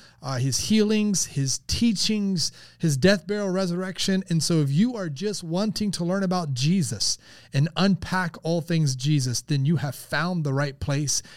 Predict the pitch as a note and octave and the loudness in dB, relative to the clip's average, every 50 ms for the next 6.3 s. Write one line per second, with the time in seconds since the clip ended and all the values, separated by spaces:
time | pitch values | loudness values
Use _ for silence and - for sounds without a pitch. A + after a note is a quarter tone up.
0 | - - - D3 D#3 D3+ C3 C#3+ D#3+ F#3+ F#3 - G3 F#3 F3+ F3 F3 F3 E3 D3+ | -18 -8 0 2 4 4 6 6 4 4 2 -2 0 2 4 4 4 4 4 4
1 | D3+ C#3 C3 B2+ C3 C#3+ D3 D#3 E3 F3 D3+ D3 C#3+ C3+ C3 A#2 - D#3+ E3 E3 | 2 2 0 0 2 2 4 4 4 2 2 4 4 4 4 2 2 2 2 2
2 | D3+ D3 E3 D#3+ - D3 C3+ A#2+ - - C#3+ C#3+ D#3 D#3+ D#3 D3+ D3+ D3+ D#3 D3 | 2 2 0 -2 -2 -4 -6 -6 -6 -6 -4 -2 -2 0 0 0 2 2 2 0
3 | - - - - C#3 C3+ C3+ C#3 - - C#3+ D3+ D#3+ E3+ F3 - E3 D3 D3+ D3 | -2 -2 -4 -4 -4 -4 -4 -4 -4 -4 -2 0 0 0 -2 0 0 0 2 2
4 | C3 - E3 D3+ - - D3+ C#3+ D#3+ F3 D#3 E3 D#3 D3+ - E3 D#3+ E3+ E3 - | 2 2 2 2 0 0 2 4 4 4 4 4 0 0 -2 -2 -2 -4 -4 -6
5 | - - - - - - - - - - C3 C3 C3 C3 C3 - - C#3 C3+ C3+ | -6 -8 -8 -10 -18 -20 -20 -20 -14 -10 -8 -8 -8 -8 -10 -8 -6 -4 -4 -2
6 | C3+ C3+ C3 C3 C3 | -2 -2 -2 -4 -6